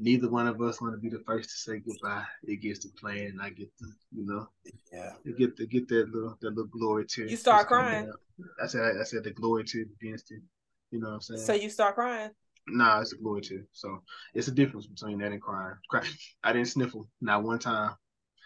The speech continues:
Speaker 1: So, <laughs> so he in the bed alone. Um, he finna go say bye, and he's just like, "We, we can figure this out. Like, don't leave. Please don't leave." And, you know, he said, "I keep,"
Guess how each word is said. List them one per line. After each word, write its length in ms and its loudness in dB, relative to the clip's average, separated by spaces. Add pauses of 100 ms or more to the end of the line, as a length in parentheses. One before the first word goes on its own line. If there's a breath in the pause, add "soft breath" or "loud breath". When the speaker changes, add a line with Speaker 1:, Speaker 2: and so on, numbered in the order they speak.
(480 loud breath)
Speaker 1:
So, 280 -2 (220)
<laughs> 400 10 (880 loud breath)
so 180 2
he 200 8
in 80 8
the 60 8
bed 300 4
alone. 540 0 (400)
Um, 580 -4 (680)
he 100 -10
finna 220 0
go 120 0
say 220 -2
bye, 360 4
and 80 -4
he's 140 -8
just 180 -12
like, 240 -6
"We, 100 -8 (180)
we 120 -2
can 200 -10
figure 260 -6
this 180 -10
out. 200 -8
Like, 200 -8
don't 300 -6
leave. 380 -4 (100)
Please 360 -4
don't 260 -6
leave." 380 -6 (1600)
And, 560 -6
you 120 2
know, 100 -2
he 80 2
said, 180 0
"I 120 6
keep," 320 -6